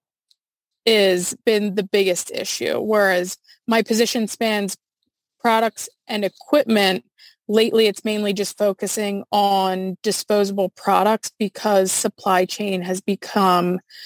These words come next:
so, like, hectic with you don't know when materials are gonna go out of stock and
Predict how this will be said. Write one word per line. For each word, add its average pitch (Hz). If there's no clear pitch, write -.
so, 185
like, 190
hectic 208
with 202
you 208
don't 208
know 208
when 190
materials 196
are 190
gonna 185
go 180
out 175
of 170
stock 196
and 196